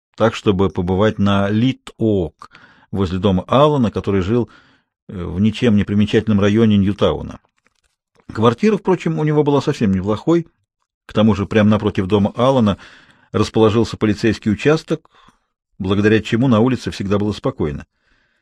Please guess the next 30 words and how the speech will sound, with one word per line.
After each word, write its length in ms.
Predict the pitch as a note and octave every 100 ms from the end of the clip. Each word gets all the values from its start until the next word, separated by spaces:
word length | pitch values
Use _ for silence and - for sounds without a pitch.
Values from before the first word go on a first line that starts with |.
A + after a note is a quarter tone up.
| _ _ _ _ _ _ _
Добравшись 580 | D#2+ A2 A#2+ C3+ - G2+
до 120 | G#2
места, 340 | B2+ F3+ - A2
Майк 640 | A2 B2+ - - - - _
припарковал 580 | G#2+ G#2 G2+ A#2 A#2 A2+
Мазератти 500 | G#2 G2+ A#2+ A#2 G2+
между 320 | G2+ F#2+ G2+
двумя 300 | F2+ G#2 G#2
патрульными 520 | G2+ - G2 F2+ F2+
машинами, 540 | F2+ F#2+ D3 D#3 C#3 - - - _ _ _ _
которые 340 | - F#2+ F#2+
темнели 400 | E2+ A2 A2 G#2
у 160 | G2 G2+
обочины, 500 | F#2+ A#2+ B2+ G2+ F#2+
запертые 580 | F#2+ B2 G#2 F2 G2+ F#2
и 40 |
пустые, 500 | - G2 - D#3 C#3 - _ _ _ _ _
и 200 | G#2+ A#2+
на 160 | - B2
всякий 340 | - D#3+ A#2+
случай 340 | - D#3+ E3
включил 420 | C3+ - G2+ - D3+
сигнал 360 | A2+ F#2+ A#2+
аварийной 360 | A2 G2 G#2+ G2+
остановки. 540 | F#2 F#2 E2 - - - _ _ _ _ _ _ _ _ _ -
Алан 400 | A#2 C#3+ C#3+ A#2
жил 200 | A2+ C3+
на 140 | B2
третьем 340 | A2 A2+ A#2
этаже. 420 | A#2+ B2+ G#2+ E2